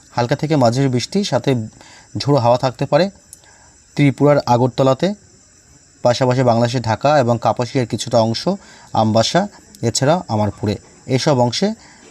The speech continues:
বৃষ্টি সহ বজ্রপাতের সম্ভাবনা থাকবে। মৌলভীবাজার, সিলেট বিভাগ, পাশাপাশি রয়েছে শিলচরে, এই অংশেতে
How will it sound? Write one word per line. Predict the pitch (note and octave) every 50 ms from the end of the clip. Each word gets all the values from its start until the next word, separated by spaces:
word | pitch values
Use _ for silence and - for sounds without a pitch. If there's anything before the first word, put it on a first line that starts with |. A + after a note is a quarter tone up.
| - _ _ - -
বৃষ্টি | A#2 B2 A#2 - - B2+
সহ | - - C#3+ C3+
বজ্রপাতের | A#2+ A#2 A2 A2 B2+ B2 A#2 B2 B2 - F#3+ G#3 - _ _ -
সম্ভাবনা | - - - A#2 A2+ A#2+ A#2+ B2 C3 B2
থাকবে। | B2+ B2+ B2+ C3+ E3+ F3+
মৌলভীবাজার, | E3 B2+ A#2+ B2 C3 B2+ C3 B2+ B2+ B2 B2+ D3+ E3
সিলেট | E3 - - B2+ A#2+ A#2+ A#2
বিভাগ, | A#2 A#2+ A#2+ C3+ D#3+ F3+ F3 - - - - - - - _ - _ _ - - - _ - -
পাশাপাশি | B2+ A#2 - C3 A#2 A#2+ A2+ - C3
রয়েছে | B2 A#2+ A#2 A2+ - E3+ E3+
শিলচরে, | - - - A#2 A2+ A2 - - C3+ D3 F3 G#3 - - - - - - _ _ _ _ _ _ - - - - - -
এই | C3+ D3 C#3+
অংশেতে | C3 A#2+ A#2 - - D3+ - A3 A#3